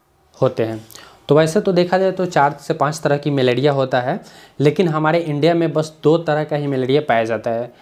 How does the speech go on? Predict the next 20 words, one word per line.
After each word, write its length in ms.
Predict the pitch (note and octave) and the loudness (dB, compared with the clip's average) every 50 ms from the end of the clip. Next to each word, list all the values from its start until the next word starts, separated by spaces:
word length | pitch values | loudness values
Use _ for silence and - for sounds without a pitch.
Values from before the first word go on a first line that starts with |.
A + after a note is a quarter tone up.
| - _ - | -14 _ -2
जिसमें 300 | C#3 D3+ D3 - F3+ F3+ | -2 -2 0 2 2 0
से 140 | F3 F3 F3 | 2 2 0
एक 220 | - D#3 D#3+ D#3+ | 2 2 0 0
है 80 | D#3+ D#3 D#3+ | -2 -8 -4
प्लाज्मोडियम 560 | - C3 B2 A#2 B2 B2 B2+ B2 C3 C#3+ D3 D3 | -2 -2 -2 -2 -2 -2 -2 2 2 0 0 2
वाइवेक्स 460 | C3 A#2+ A#2 A#2+ E3 G3+ - - - _ - - - - - - | 0 0 2 2 0 0 -2 -6 -20 _ -20 -20 -20 -20 -16 -4
और 80 | - C#3 | -4 0
दूसरा 280 | C3+ C#3+ C#3 - F#3 F3 | 0 0 2 2 2 0
है 80 | E3+ | 2
प्लाज्मोडियम 520 | E3+ D#3 C#3+ C3+ C3+ C#3+ C#3 C#3 D#3+ F3+ F3 | 2 0 0 0 0 -2 0 0 0 -2 -2
फैल्सीपेरम। 640 | F3 - C#3 B2 B2+ - B2+ A2 A#2+ A2 G#2+ G#2+ A#2 - - - - - - - - - - - | -2 -2 -4 -4 -2 -4 -4 -2 -2 -4 -4 -6 -8 -12 -18 -20 -20 -20 -20 -20 -20 -20 -4 0
तो 60 | E3 | 2
हम 100 | D#3+ E3+ | 4 4
लोग 100 | F3 F3+ | 4 4
जानेंगे 460 | D3+ D#3 D#3 D#3 F3 F#3+ F#3+ F3+ G3 | 4 2 2 2 0 -2 -2 -2 -4
दोनों 280 | F#3 D#3 D3 C#3+ D3 D#3 | -2 0 -2 0 -2 -2
का 120 | D#3 D#3+ | -4 -4
सिम्टम्स 440 | D#3+ D#3+ C#3+ C3+ C3 D3 D3 D3 C#3+ | -4 -4 -6 -6 -4 -4 -4 -4 -6
क्या 180 | - - C#3+ C3+ | -4 -2 -2 -2
है, 340 | B2+ B2 C3+ C#3 C#3 C#3 | 0 0 -2 -2 -2 -4